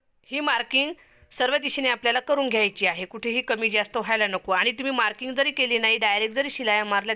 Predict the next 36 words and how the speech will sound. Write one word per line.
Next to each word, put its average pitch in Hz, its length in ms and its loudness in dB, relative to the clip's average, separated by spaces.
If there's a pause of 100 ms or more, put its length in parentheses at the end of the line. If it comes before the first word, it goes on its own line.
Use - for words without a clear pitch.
तरी 277 120 0
चालते, 233 360 -2
पण 233 180 -8
कुठे 220 260 -10
कमी 208 260 -6
जास्त 214 300 -2
होऊ 233 240 -4
नये 233 180 2
त्यासाठी 214 420 -6
मी 226 140 -4
इथे 240 320 -2 (520)
दोन 220 240 2
दोन 269 180 -2
इंचावर 226 520 0 (560)
कमर 254 260 4
आणि 247 220 2
मुंड्यामध्ये 220 580 0
मार्किंग 226 440 -2
करून 247 280 -2
घेत 214 280 -2
आहे. 156 260 -4 (1900)
तर 269 120 2
बघा 254 220 2
इथे 247 240 -2
मागची 247 340 -2
साईड 233 240 2
समोरची 254 420 -2
साईड 220 280 0
मी 226 100 0
आखून 214 320 -2
घेतलेली 220 400 -4
आहे. 208 260 0
आता 214 240 0
काय 285 180 2
करायचं 226 400 0
आहे, 208 380 2